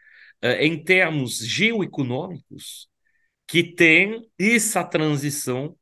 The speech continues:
energética e, sim, e mais geralmente, né, a transição para modos de produzir, modos de transportar,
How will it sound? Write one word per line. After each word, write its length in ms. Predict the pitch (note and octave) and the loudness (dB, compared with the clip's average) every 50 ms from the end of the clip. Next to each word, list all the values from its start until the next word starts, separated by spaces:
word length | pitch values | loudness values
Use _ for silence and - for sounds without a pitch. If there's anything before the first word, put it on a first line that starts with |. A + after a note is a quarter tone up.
| _ _ - | _ _ -6
energética 920 | C#3 C3+ C3+ C3 A#2 A2+ A2+ G#2+ A2+ A#2 C3 C#3 - - - F#3 - - - | -4 -2 0 0 -2 -2 -2 -2 -2 -2 -2 -2 -6 -6 -6 -8 -8 -8 -8
e, 220 | G3 G#3+ B3 B3+ | -4 -2 -2 -2
sim, 360 | A3 - - - A3+ A3 B3 A3 F3+ | -2 -2 -4 -4 -4 -6 -8 -6 -2
e 380 | D3+ D3+ E3 F#3+ F#3 - - _ _ - | 0 2 2 0 0 -4 -12 _ _ -10
mais 340 | A#2+ C3 D#3+ F#3 G3 D#3 B2 | -4 0 0 0 0 0 0
geralmente, 800 | C3 C#3+ C3+ B2 B2 B2 A#2 A#2+ D3 F3+ F#3 F3+ - - - G2 | 0 2 2 2 0 -2 -2 -6 -8 -8 -8 -10 -10 -10 -10 -8
né, 180 | A#2 D3 E3+ - - - - _ - - - - | -8 -8 -8 -10 -16 -20 -20 _ -20 -20 -8 -2
a 200 | - C#3+ F3 F#3+ | 2 2 2 2
transição 960 | F#3+ - F3+ E3 E3 D#3+ D3 C#3+ D#3 C#3+ - - - C3 C#3 D3+ F3 F#3 F3+ - | 0 0 0 0 0 0 -2 -2 -4 -4 -6 -4 -2 -2 -2 -2 -4 -6 -8 -2
para 600 | - - - C#3 C#3+ C#3+ D3 D#3 E3 F3 F#3 - - - _ _ _ _ _ - | 0 2 4 4 4 4 4 4 2 0 -2 -4 -10 -18 _ _ _ _ _ -6
modos 560 | C#3 D3+ E3+ F3+ F#3+ G3+ G#3+ F3+ D#3 E3 C#3+ | -2 2 6 8 10 10 8 6 4 -2 -4
de 120 | C3 D3+ D3 | -4 -6 -6
produzir, 680 | - C#3+ D3 C3+ C3 C3+ B2 A2+ A#2+ B2+ B2+ B2+ C3 C3 - _ _ _ _ _ _ _ - | -4 -4 -4 -2 -4 -6 -6 -8 -8 -8 -8 -8 -8 -10 -12 _ _ _ _ _ _ _ -10
modos 880 | C3 C#3+ E3+ G3 G3+ G#3 G#3 F#3+ D#3+ D#3+ D#3 D3 C#3+ - - - - | -4 0 2 4 4 4 2 2 0 -2 -4 -4 -4 -6 -8 -12 -14
de 140 | A#2 B2 C#3 | -12 -12 -8
transportar, 960 | C#3 B2 C3 C3 C3 B2+ - - - C3 - - - - B2+ B2 B2+ C3 - | -4 -2 -2 -2 -2 -4 -8 -8 -8 -8 -8 -6 -2 0 2 2 2 0 -4